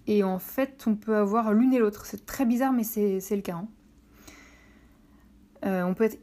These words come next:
hyper mal à l'aise quand on a la sensibilité au silence en salle d'attente, ou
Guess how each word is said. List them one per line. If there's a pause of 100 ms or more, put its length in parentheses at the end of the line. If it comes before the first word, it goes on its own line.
hyper
mal
à
l'aise
quand
on
a
la
sensibilité
au
silence
en
salle
d'attente, (240)
ou